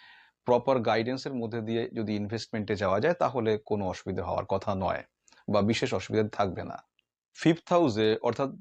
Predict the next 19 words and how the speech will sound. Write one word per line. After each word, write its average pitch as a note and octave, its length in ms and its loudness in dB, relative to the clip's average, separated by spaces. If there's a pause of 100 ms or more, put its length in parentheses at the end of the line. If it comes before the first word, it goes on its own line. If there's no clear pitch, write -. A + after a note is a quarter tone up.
(400)
সিংহে, C#3+ 680 2 (100)
সিংহ D3+ 320 0
রাশিতে G#2+ 400 0
লিও B2+ 300 0
সাইনে C#3+ 400 -2
কেতুর B2 460 2
অবস্থান G2 640 0
বা F#2+ 80 0
ট্রানজিট G2+ 600 0 (840)
আপনার C3+ 360 4
মধ্যে C3+ 520 2
একটা A#2+ 440 2 (760)
প্যাশনেট, C3+ 720 -2
আহ, A2 500 -2 (380)
ভাব A2 300 0
নিয়ে A2 180 -2
আসতে - 220 -8
পারে G2 320 -6 (200)
আপনার, A#2+ 440 0